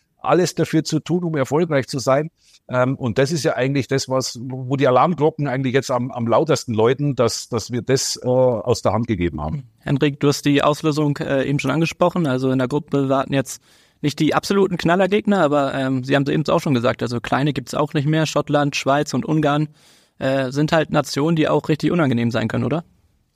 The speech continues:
Speaker 1: Ja, absolut. Ich, ich, ich hab die ganze Euphorie <laughs> jetzt ehrlich gesagt nicht ganz verstanden, weil wir sind gerade im Moment nicht,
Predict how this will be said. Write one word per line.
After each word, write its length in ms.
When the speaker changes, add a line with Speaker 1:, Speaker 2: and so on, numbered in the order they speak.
Speaker 1:
Ja, 200
absolut. 420
Ich, 200
ich, 220
ich 280
hab 160
die 100
ganze 340
Euphorie 480
<laughs> 100
jetzt 240
ehrlich 180
gesagt 240
nicht 180
ganz 300
verstanden, 640
weil 300
wir 120
sind 220
gerade 220
im 80
Moment 360
nicht, 340